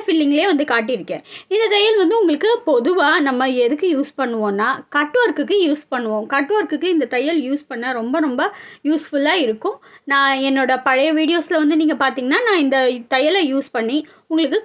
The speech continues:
கட் ஒர்க் செஞ்சு காட்டியிருக்கேன். இப்போ இதே தையலை சின்னதா நம்ம யூஸ் பண்ணோம்னா ரொம்ப அழகான ஃபில்லிங் ஸ்டிச்சா வந்து இருக்கும். இது வந்து நீங்க பூ, இந்த மாதிரி இலை ஷேப்புக்கு வந்து அழகா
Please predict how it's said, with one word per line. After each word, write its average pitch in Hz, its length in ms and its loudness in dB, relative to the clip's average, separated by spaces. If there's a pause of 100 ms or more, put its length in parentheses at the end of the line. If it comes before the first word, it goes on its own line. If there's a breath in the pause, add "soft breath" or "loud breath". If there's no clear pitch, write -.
கட் 294 200 0
ஒர்க் - 180 -6
செஞ்சு 240 200 -4 (100)
காட்டியிருக்கேன். 190 480 -8 (560)
இப்போ 214 240 -6 (480 soft breath)
இதே 233 200 0 (140)
தையலை 247 400 0 (340)
சின்னதா 302 480 2
நம்ம 330 220 2
யூஸ் 294 240 -2
பண்ணோம்னா 226 320 -2 (100)
ரொம்ப 226 180 0 (120)
அழகான 269 500 2 (140)
ஃபில்லிங் 269 320 -2
ஸ்டிச்சா 285 280 -4 (100)
வந்து 240 160 -2 (100)
இருக்கும். 220 340 -4 (440 loud breath)
இது 277 160 -2
வந்து 311 200 2
நீங்க 320 180 2 (200)
பூ, 330 100 0 (220)
இந்த 254 200 0
மாதிரி 302 180 2 (180)
இலை 269 140 2 (100)
ஷேப்புக்கு 247 460 -2
வந்து 226 160 -2 (120)
அழகா 240 240 0